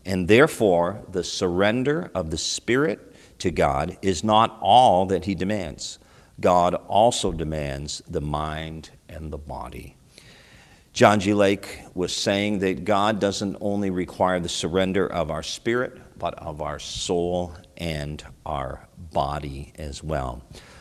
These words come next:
What a profound truth, something that we need to understand. You see, when you were born again, the Bible is clear that our spirit was made perfect. Hebrews twelve,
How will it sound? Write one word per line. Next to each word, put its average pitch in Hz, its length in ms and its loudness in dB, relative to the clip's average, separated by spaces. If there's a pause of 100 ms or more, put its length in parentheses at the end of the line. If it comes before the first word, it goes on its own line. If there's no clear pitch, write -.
(180)
What 98 400 4
a 87 160 -6
profound 85 1000 -2 (100)
truth, 76 440 -2
something 82 460 -4
that 78 220 -2
we 85 140 -4
need 78 420 -6 (360)
to - 140 -6
understand. 69 720 -6 (600)
You 104 80 0
see, 151 140 8
when 139 260 6
you 165 120 8
were 170 100 4
born 120 280 2
again, 87 360 -4 (1000)
the 95 120 0
Bible 120 420 4
is 123 120 0
clear 78 540 0
that 82 180 0
our 78 140 -2
spirit 85 640 0
was 80 180 -4
made 78 260 -4
perfect. - 540 -8 (640)
Hebrews 123 440 2
twelve, 76 580 4